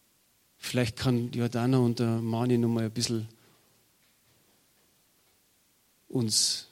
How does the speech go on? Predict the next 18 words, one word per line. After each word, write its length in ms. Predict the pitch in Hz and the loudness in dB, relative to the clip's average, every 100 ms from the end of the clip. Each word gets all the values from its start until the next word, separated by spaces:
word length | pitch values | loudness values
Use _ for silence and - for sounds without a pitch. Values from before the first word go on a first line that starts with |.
| - | -4
mit 200 | 107 - | -2 0
Musik 540 | 117 139 131 123 - | 2 2 2 -2 -2
untermalen. 720 | 113 113 104 104 131 127 117 110 - _ - - - - _ | -2 0 -2 0 0 0 -2 -6 -18 _ -20 -20 -20 -20 _
Ich 180 | 123 120 | 2 4
hab 160 | 165 | 4
da 80 | 156 | 6
so 220 | 135 147 | 6 6
vier 340 | 120 - 143 180 | 4 2 4 6
so, 340 | - 131 117 - - _ _ _ _ _ | 6 4 2 -2 -14 _ _ _ _ _
so 140 | - | 2
Sessel 440 | 113 - 160 156 147 | 6 6 6 4 0
geholt. 520 | - 143 151 143 - - - _ _ - _ _ - - _ _ _ _ _ _ _ _ _ _ _ _ _ _ _ _ _ _ - | 2 6 6 4 -2 -14 -20 _ _ -20 _ _ -20 -20 _ _ _ _ _ _ _ _ _ _ _ _ _ _ _ _ _ _ -4
Das 180 | 113 | 4
ist 140 | 165 - | 6 6
eigentlich 380 | 139 160 151 - | 4 4 4 2
der 120 | 147 | 0
Gnadenthron 840 | - 123 117 131 135 123 123 123 | 0 2 2 4 2 2 4 4
Gottes. 560 | 113 113 120 107 - - | 4 0 -2 -2 -2 -4